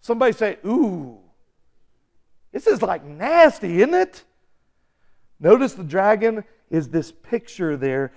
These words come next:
is standing before, but the one thing I want you to see is the dragon is ready to devour this child the moment he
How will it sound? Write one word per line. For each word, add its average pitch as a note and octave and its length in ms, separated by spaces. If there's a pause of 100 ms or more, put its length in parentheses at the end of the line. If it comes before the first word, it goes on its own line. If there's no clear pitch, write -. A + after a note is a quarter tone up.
(120)
is - 120
standing G#3 560
before, F3 420
but C3 180
the C3 60
one F3+ 320
thing G#3 380
I E3 80
want E3+ 280
you E3+ 100
to D#3+ 60
see F3 300
is C3+ 160
the A#2+ 140
dragon D#3+ 680 (260)
is G#2+ 220
ready F3 540 (220)
to D3+ 100
devour D#3 880 (180)
this D#3+ 500
child D#3+ 540
the C#3 200 (300)
moment D3 680 (400)
he D#3 400